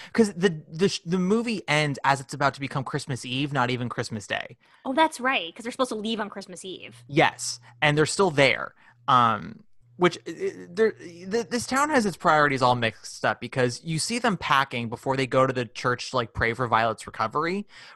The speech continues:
Speaker 1: but also, like, they said they were gonna organize a resistance. So I'm like, "What is it? Like, what are,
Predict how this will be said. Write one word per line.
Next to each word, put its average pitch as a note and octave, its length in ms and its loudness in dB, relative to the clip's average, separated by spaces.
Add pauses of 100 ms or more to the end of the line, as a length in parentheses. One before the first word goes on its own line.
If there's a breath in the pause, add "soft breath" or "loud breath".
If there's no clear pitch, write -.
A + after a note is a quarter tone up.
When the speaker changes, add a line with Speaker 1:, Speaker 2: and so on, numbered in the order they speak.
(100)
Speaker 1:
but - 260 2
also, C3+ 340 2
like, C3+ 320 2 (1080)
they D3 200 4
said D#3 160 2
they D3 80 4
were C#3 60 2
gonna C#3+ 120 2
organize C3 320 2
a B2 40 -4
resistance. B2+ 540 -4
So D3 140 2
I'm C#3 80 4
like, C#3 180 0
"What C#3+ 320 4
is B2+ 220 4
it? - 160 -10
Like, C#3 140 -6
what D#3 120 6
are, E3+ 120 0